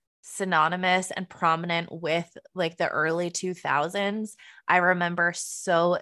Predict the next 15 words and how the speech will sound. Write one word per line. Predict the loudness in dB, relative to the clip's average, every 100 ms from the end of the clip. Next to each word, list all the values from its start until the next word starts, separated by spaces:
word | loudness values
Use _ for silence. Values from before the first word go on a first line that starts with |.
| -4
distinctly | -6 -6 -8 -10 -8 -8 -8 -8 -8
the | -6
influence | -6 -6 -4 -4 -4 -12
that | -12
she | -10 -10
had | -8 0 2 2 -2 -12 -20 -20 _ _ _ _ 2
on | 4 6 4 2 0 0
everything | 2 2 -2 -4 -10 -10 _ _ 2
on | 4
everything | 6 4 0 -4 -14 -14 -18 _
at | 0 4
that | 4 4
point, | 0 -8 -8 -10
from, | 0 0 2
like, | -2 -4